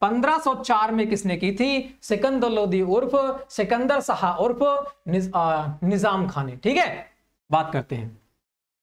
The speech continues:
ग्वालियर, जौनपुर तथा इटावा आदि प्रदेशों के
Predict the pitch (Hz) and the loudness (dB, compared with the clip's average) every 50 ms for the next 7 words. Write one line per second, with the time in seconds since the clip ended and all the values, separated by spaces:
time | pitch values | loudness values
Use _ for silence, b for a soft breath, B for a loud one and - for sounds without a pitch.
0 | _ _ _ - 156 147 160 226 240 240 254 277 277 277 294 302 320 330 330 269 | _ _ _ -4 -2 0 2 2 2 2 2 2 2 2 2 2 2 2 2 0
1 | 180 185 247 247 247 254 262 262 262 302 311 302 294 254 196 262 262 254 240 208 | 2 2 2 2 2 2 2 0 2 0 0 0 0 0 0 0 0 2 0 0
2 | - 226 214 214 202 262 269 - 220 214 220 202 226 226 202 214 202 180 196 185 | 2 2 2 2 2 2 0 2 2 0 0 2 0 0 2 0 2 2 2 0
3 | 185 - 185 170 170 220 240 277 277 240 - - | 0 -2 -2 -2 0 0 2 2 2 0 -2 -6